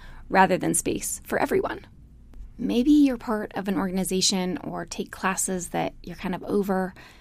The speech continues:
Maybe you have some regular friendships that feel like they're more draining than energizing. Maybe you do some chores around the house that could be hired out or even just let go of, that you can just put 'em down for a while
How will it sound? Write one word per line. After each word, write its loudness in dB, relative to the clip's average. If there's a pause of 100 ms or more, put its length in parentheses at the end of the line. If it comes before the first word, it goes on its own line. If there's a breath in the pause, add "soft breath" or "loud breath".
(320 loud breath)
Maybe 4
you 4 (440)
have -2
some 4
regular 4
friendships 0
that -2
feel 0
like -2
they're 2
more 2
draining 0
than -4
energizing. -6 (1000 soft breath)
Maybe 4
you 4 (240)
do 4
some 2
chores 2
around 2
the 2
house 0
that 0 (600)
could -8
be 0
hired 0
out 0
or -4
even 4
just -2
let -2
go 0
of, 0
that -2
you 0
can -2
just -6
put -2
'em 4
down 2
for -6
a -2
while -6